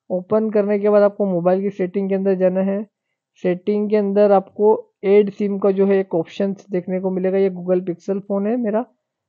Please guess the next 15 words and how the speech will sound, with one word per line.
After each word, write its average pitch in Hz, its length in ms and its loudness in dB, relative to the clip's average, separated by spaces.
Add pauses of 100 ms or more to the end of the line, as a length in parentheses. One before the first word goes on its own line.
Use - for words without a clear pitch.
(140)
तो 185 120 -2
मैं 185 180 0
आपको 180 300 -2
दिखा 175 280 -2
देता 180 180 -2
हूँ 185 60 2
इसके 185 180 -6
अंदर 185 280 -6
ई 190 100 -6
sim 180 240 -8
का 208 200 0
option 190 400 -6
है 185 160 -2
या 170 140 0
नहीं। 165 160 -6